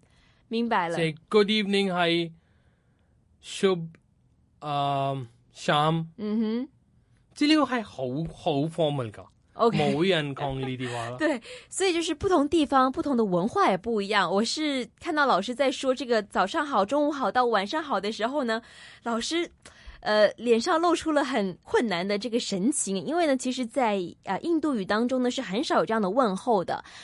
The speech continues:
Speaker 1: 那比方说，呃，要问对方，“你吃了中午饭没有啊？你食咗中午飯未啊？”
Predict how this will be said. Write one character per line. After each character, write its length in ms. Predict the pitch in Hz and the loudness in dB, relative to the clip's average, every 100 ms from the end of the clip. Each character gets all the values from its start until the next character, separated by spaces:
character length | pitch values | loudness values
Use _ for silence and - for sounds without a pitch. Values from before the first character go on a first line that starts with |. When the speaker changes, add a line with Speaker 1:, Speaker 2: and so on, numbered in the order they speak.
| - | -12
Speaker 1:
那 80 | 370 | -6
比 60 | 269 | -2
方 180 | 277 | -2
说， 340 | 339 302 302 311 - - - | 0 4 4 4 -6 -20 -8
呃， 340 | - 202 196 - - | -2 0 0 -2 -2
要 100 | 320 | 0
问 180 | 330 | 0
对 140 | 311 311 | 0 0
方 240 | 277 277 262 | 2 2 2
，“你 100 | 220 | -2
吃 200 | - 359 | 0 2
了 100 | 330 | 2
中 180 | 349 370 | 4 2
午 120 | 254 | 2
饭 240 | 214 359 | 2 2
没 180 | 269 254 | 4 2
有 200 | 302 214 | 2 4
啊？ 380 | 214 233 254 277 _ - | 4 4 4 0 _ -14
你 80 | 262 | -12
食 100 | 240 | -6
咗 120 | 277 | -4
中 220 | 359 302 | -2 -2
午 40 | |
飯 300 | 269 269 220 220 | 0 2 2 2
未 220 | 214 208 | 2 2
啊？” 220 | 208 | 0